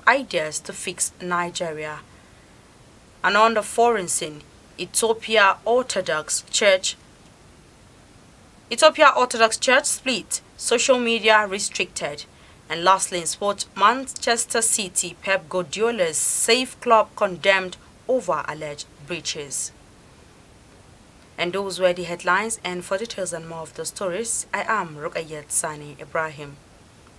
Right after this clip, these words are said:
With less than fifteen days to the twenty twenty-three election, the United States Ambassador to Nigeria, Mary Leonard, on Friday urged all registered voters to be involved on election day to choose the right leaders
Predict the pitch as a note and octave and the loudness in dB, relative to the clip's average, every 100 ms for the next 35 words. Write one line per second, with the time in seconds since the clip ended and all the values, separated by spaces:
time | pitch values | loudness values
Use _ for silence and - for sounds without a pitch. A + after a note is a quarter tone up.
0 | - - - - - - - - - - | -20 -20 -20 -20 -20 -20 -20 -20 -20 -20
1 | - - - - - G3 G3+ A3 A3 G#3 | -20 -20 -20 -20 -8 -4 2 4 4 2
2 | G3 G3 F#3 G#3 G3 G3 A#3 - F#3+ F3+ | 2 -2 -8 -6 -2 -2 -2 -4 -6 -4
3 | G3+ F#3 F#3+ F3+ G3 F#3 - F#3+ F#3 G3 | -4 -6 -10 -6 -6 -6 0 0 2 0
4 | - G3+ F3+ F3 F3 F3 F3 E3+ - G3 | -2 -4 -6 -4 -2 -2 -2 -6 -6 -8
5 | - F#3+ F3+ E3+ - E3+ E3 F3 E3 D#3+ | -6 -4 -2 -2 -4 -8 -8 -8 -8 -4
6 | F#3 F3 D#3 - - - - F3 F3+ F3 | 0 0 -2 -6 -20 -20 -8 -2 -2 -2
7 | E3+ F#3 F3 F#3+ G3 F3+ - F3 E3 F#3 | -4 -2 -2 -2 -4 -8 0 0 2 -4
8 | A3 F#3+ F3 - F3 F3 F#3 G3+ A#3 - | -4 0 -2 -2 -4 -2 -2 -2 -4 -4
9 | F3+ - A3+ - C#3+ - D3+ G3 G#3+ G#3+ | -4 -4 -8 -8 -14 -14 -10 -10 -10 -10
10 | E3 D3 D3 - - - - D#3+ D3+ D#3+ | -8 -8 -8 -16 -20 -20 -16 -14 -8 -8
11 | D#3+ E3+ D#3+ F#3+ B3 - - - C4 C#4+ | -6 -8 -6 -6 -6 -10 -10 -10 -8 -10
12 | - B3+ G#3 D#3 D3 E3 F#3 F3 E3 | -6 -6 -4 -8 -8 -12 -6 -6 -4